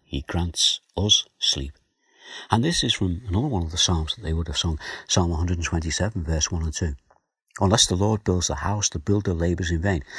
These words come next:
Unless the Lord watches over the city, the guards stand watch in vain. In vain you rise up and sa-, stay up late,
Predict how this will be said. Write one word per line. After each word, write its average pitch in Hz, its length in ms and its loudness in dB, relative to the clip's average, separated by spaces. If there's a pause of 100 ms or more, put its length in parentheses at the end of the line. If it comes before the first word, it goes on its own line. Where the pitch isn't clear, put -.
(200)
Unless 92 320 4
the 98 100 -2
Lord 98 400 2
watches 95 360 2
over 107 180 2
the 90 80 -4
city, - 380 6 (720)
the 95 120 6
guards 101 400 6
stand 87 400 4
watch 87 380 -2
in 87 180 0
vain. 90 380 2 (960)
In 95 160 4
vain 107 340 6
you 82 180 2
rise 90 380 0
up 80 320 -4
and 80 180 -4
sa-, - 400 0
stay 85 300 2
up 76 220 -2
late, 87 260 0